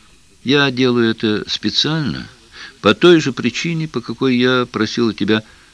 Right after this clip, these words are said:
встретиться на стоянке». Стив,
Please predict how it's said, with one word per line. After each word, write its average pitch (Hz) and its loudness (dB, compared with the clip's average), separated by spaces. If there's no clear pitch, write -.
встретиться 104 2
на 95 0
стоянке». 85 0
Стив, - -4